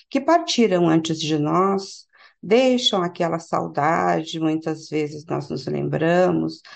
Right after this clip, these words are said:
é, mas nós temos que buscar nos lembrar desses entes queridos com alegria, porque nos lembrarmos do que foi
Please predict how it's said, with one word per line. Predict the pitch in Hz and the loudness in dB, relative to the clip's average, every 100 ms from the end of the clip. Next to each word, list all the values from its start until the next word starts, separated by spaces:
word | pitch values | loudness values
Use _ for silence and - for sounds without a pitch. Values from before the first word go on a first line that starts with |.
| - - _ - | -20 -20 _ 0
é, | 160 | 2
mas | 156 196 196 | 4 4 2
nós | 214 | -2
temos | 214 240 233 220 | 0 0 0 -6
que | - | -10
buscar | 190 175 180 175 - - 196 202 220 196 - _ _ - | -8 -2 -2 -2 -8 -2 2 2 2 -2 -8 _ _ -2
nos | 240 247 | -2 0
lembrar | 254 277 247 180 180 180 - _ _ _ - | -2 -2 0 2 2 0 -8 _ _ _ 0
desses | 185 196 185 175 | 0 0 -2 0
entes | 165 160 160 - | -2 -2 -8 -16
queridos | - 151 165 220 226 175 - - _ | -12 -8 -4 -4 -4 -6 -10 -20 _
com | - 202 202 | -4 0 2
alegria, | 214 247 247 196 202 180 160 160 _ _ _ _ _ _ _ _ | 2 0 0 -2 -2 -2 -4 -8 _ _ _ _ _ _ _ _
porque | 175 170 - - | -4 -2 -2 2
nos | 180 165 | 2 4
lembrarmos | 165 156 170 208 214 196 175 160 - | 2 2 2 2 2 0 -2 -4 -6
do | 180 | -6
que | - | -4
foi | 214 - 233 214 | -6 -2 -2 -2